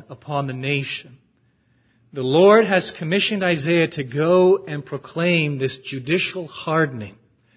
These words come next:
And he has actually appointed Isaiah's preaching as the means by which he will bring about this hardening.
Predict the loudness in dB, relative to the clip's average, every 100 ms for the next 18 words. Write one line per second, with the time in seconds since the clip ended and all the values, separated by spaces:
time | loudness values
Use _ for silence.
0 | _ _ _ _ _ _ _ _ -8 -6
1 | -6 -4 -4 -4 -2 0 0 -2 -4 0
2 | 0 -2 -6 -2 0 0 -4 -6 -6 -10
3 | -8 -6 -4 2 2 2 -2 -12 -14 -8
4 | -8 -8 -12 -10 -14 -16 _ _ -10 -8
5 | -8 -10 -8 -4 -4 -4 -8 -10 -10 -8
6 | -6 -8 -8 -18 -14 -12 -8 -6 -6 -8
7 | -8 -8 -8 -10 _ _ _ _ _ _
8 | _ _ _ _ -14 -14 -14 -10 -10 -12
9 | -20